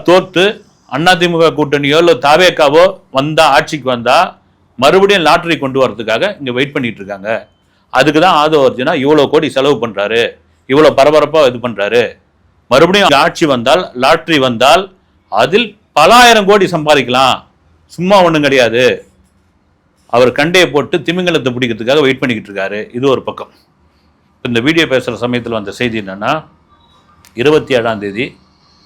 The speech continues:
மகாபலிபுரத்தில் இருக்கிற நட்சத்திர ஹோட்டலில் அந்த பாதிக்கப்பட்ட, கரூரில் பாதிக்கப்பட்ட நாற்பத்தி ஓரு குடும்பங்களையும் விஜய் சந்திக்கிறாரு. அங்க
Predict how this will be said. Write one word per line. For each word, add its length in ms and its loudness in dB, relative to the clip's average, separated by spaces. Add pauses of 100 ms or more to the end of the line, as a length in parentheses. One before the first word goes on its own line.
(180)
மகாபலிபுரத்தில் 880 0
இருக்கிற 260 -6
நட்சத்திர 520 -4
ஹோட்டலில் 500 -4
அந்த 180 -8
பாதிக்கப்பட்ட, 500 -2
கரூரில் 440 -2
பாதிக்கப்பட்ட 460 -4
நாற்பத்தி 540 -6
ஓரு 120 -2
குடும்பங்களையும் 560 -6
விஜய் 260 -8
சந்திக்கிறாரு. 540 -6
அங்க 140 -8